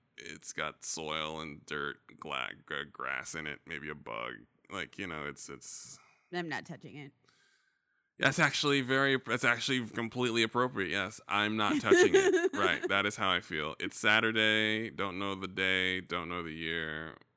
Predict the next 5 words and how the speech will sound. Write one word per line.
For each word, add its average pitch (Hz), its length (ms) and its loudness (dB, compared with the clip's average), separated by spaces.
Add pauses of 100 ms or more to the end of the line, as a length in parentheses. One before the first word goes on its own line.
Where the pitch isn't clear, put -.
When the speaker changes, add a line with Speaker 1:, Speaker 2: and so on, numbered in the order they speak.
(200)
Speaker 1:
Whatever. 67 520 -10 (920)
It 85 160 -4
doesn't 78 380 -8
fucking 50 460 -16
matter. 50 300 -20